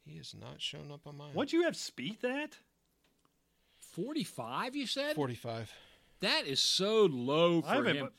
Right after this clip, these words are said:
Speaker 2: plus
Speaker 3: I w-
Speaker 2: six thousand.
Speaker 1: Wow.
Speaker 3: What are you guys looking at? I mean,
Speaker 1: I'm on
Speaker 3: how can it be so different?
Speaker 1: I'm on FanDuel.
Speaker 2: That's gotta be a mistake. That would make Spieth the favorite at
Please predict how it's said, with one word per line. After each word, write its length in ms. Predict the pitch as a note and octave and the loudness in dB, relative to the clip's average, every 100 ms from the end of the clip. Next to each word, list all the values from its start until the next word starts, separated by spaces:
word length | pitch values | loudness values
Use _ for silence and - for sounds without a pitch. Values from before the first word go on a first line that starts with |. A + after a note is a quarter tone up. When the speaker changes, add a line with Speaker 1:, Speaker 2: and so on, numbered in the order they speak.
| - | -8
Speaker 2:
plus 240 | - F#3+ | 2 6
Speaker 3:
I 40 | |
w- 140 | D#4+ F4 | 8 6
Speaker 2:
six 260 | G3 - | 2 -2
thousand. 500 | - C#3+ G3 A#3+ G#2+ - _ _ _ _ _ | -6 -4 -4 -4 -8 -18 _ _ _ _ _
Speaker 1:
Wow. 340 | - F#2+ A#2 - _ _ _ _ _ _ _ _ _ _ _ _ _ _ _ _ _ _ | -10 -8 -8 -10 _ _ _ _ _ _ _ _ _ _ _ _ _ _ _ _ _ _
Speaker 3:
What 120 | F3 | -10
are 40 | E4 | -8
you 100 | E4+ | -2
guys 240 | D4+ F3 | -2 0
looking 340 | B2 A3 E4+ E3 | 0 0 0 -2
at? 220 | G#2 - | -2 -6
I 40 | B2+ | -4
mean, 240 | D3 D#3 | 0 2
Speaker 1:
I'm 60 | D3+ | 2
on 60 | C#3+ | 4
Speaker 3:
how 120 | A#3 | 2
can 160 | C4+ C#4+ | 2 0
it 100 | A3+ | 0
be 100 | G#3+ | 0
so 200 | A3 F#3+ | 2 2
different? 480 | B2+ A3+ - C3 - | 4 2 2 -6 -8
Speaker 1:
I'm 140 | B2+ C3 | -10 -8
on 180 | C3+ A#2+ | -8 -8
FanDuel. 560 | A#2 A2 G2+ F2+ G2+ - _ _ _ _ _ _ _ _ _ _ _ _ _ _ _ _ _ _ _ _ _ _ _ _ _ - | -10 -10 -10 -12 -14 -18 _ _ _ _ _ _ _ _ _ _ _ _ _ _ _ _ _ _ _ _ _ _ _ _ _ -10
Speaker 2:
That's 180 | D#3+ - | -10 -8
gotta 220 | A2+ F#2+ | -10 -10
be 160 | F#2 | -12
a 40 | F2 | -14
mistake. 500 | D#2 - - G#2 F2+ _ _ - | -14 -18 -16 -18 -20 _ _ -14
That 80 | |
would 100 | E3 | -12
make 180 | C#3 A#2 | -10 -12
Spieth 320 | - E3+ F#3 - | -12 -12 -12 -14
the 60 | |
favorite 460 | G#2 D#3 G3+ G#3+ - | -12 -6 -6 -6 -14
at 120 | - | -20